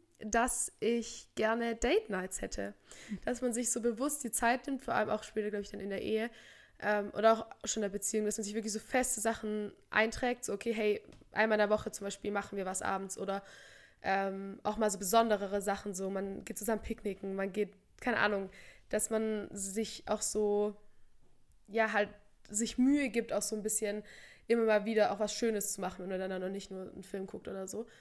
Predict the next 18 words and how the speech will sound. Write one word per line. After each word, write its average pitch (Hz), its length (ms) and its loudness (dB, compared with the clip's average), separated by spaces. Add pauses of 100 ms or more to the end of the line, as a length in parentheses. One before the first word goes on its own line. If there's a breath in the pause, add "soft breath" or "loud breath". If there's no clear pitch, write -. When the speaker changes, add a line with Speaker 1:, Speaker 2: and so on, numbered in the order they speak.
(120 soft breath)
Speaker 1:
was - 180 -2
natürlich - 180 -8
auch 185 80 -2
super 196 160 -6
schön 185 220 -6
sein 175 140 -2
kann, 185 340 -6
ähm, 185 380 -2
aber 202 200 4
einfach 208 220 4
so, - 120 -2
dass 202 200 -2
es - 100 -2
so 208 120 -2
Abwechslung 220 520 -2
auch 196 120 -6
drin 196 260 -8
ist, 190 200 -10